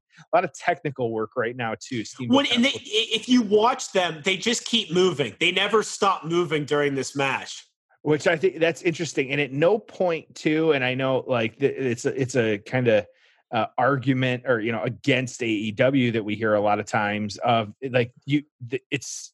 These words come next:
Speaker 1: too telegraphed the spots they're setting up. Like, at no point do you see these guys, like, waiting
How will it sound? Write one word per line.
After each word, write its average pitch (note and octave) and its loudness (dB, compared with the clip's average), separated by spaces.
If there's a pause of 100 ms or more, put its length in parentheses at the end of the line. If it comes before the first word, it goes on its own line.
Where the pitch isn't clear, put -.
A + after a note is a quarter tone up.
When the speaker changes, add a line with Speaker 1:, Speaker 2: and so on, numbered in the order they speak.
(120)
Speaker 1:
too G3+ 0
telegraphed C3 0
the A#2+ -6
spots - -2
they're A#2+ -2
setting G#2 -6
up. F#2 -6 (600)
Like, C#3 2
at D#3+ 0
no F#3+ 2
point F3+ -2
do D#3 -4
you D3+ 2
see E3+ -6
these D3 -4
guys, B2+ 0 (100)
like, B2 0
waiting B2+ 0